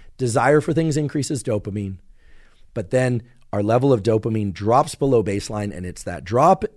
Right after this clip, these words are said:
below baseline that triggers the motivation to bring that dopamine level back up by going and pursuing the thing that you wanted in the first place. Now, of course, as this is happening, you're not conscious of your dopamine levels.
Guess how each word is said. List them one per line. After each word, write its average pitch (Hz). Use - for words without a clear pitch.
below 135
baseline 101
that -
triggers 104
the 107
motivation 104
to 87
bring 147
that 160
dopamine 135
level 113
back 104
up 104
by 95
going 123
and 104
pursuing 143
the 98
thing 98
that 107
you 107
wanted 101
in 95
the 92
first 90
place. -
Now, 85
of -
course, 135
as 143
this 151
is 107
happening, 110
you're 123
not 131
conscious 135
of 92
your 95
dopamine 104
levels. 85